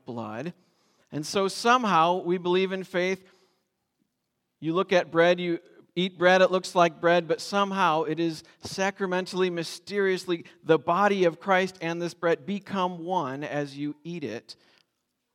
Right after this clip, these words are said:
by faith. They are mysteriously unified, things, two things or more becoming one at one table.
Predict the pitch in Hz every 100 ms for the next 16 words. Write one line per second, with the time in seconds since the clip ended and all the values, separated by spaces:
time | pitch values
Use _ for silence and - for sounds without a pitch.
0 | _ 143 135 135 - 147 92 85 _ _
1 | _ _ _ _ - 151 156 160 156 -
2 | - 220 220 208 196 196 180 165 208 220
3 | 190 - 147 131 139 170 - - _ _
4 | - 214 202 175 160 - 208 214 202 180
5 | 196 175 160 160 160 165 185 151 139 156
6 | 170 220 226 135 101 190 - 143 135 139
7 | 165 175 185 202 180 127